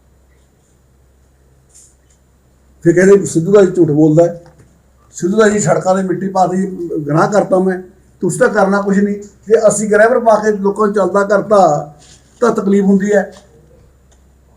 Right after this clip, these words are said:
ਉਹ ਜਿਹੜੇ ਉਹਨਾਂ ਦੇ ਰੱਖੇ ਹੋਏ ਨੇ ਅੱਗੇ ਬੰਦੇ, ਪੇਡ ਬੰਦੇ ਨੇ, ਉਹ ਸਾਰੇ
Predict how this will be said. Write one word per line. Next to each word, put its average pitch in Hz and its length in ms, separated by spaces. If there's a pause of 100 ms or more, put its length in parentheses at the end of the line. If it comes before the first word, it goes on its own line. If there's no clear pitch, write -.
(500)
ਉਹ 180 60
ਜਿਹੜੇ 196 200
ਉਹਨਾਂ 233 240
ਦੇ - 140 (380)
ਰੱਖੇ 175 240
ਹੋਏ 214 140
ਨੇ 214 60
ਅੱਗੇ 202 160
ਬੰਦੇ, 202 520 (280)
ਪੇਡ 190 220
ਬੰਦੇ 190 260
ਨੇ, 208 80
ਉਹ 202 80
ਸਾਰੇ 180 480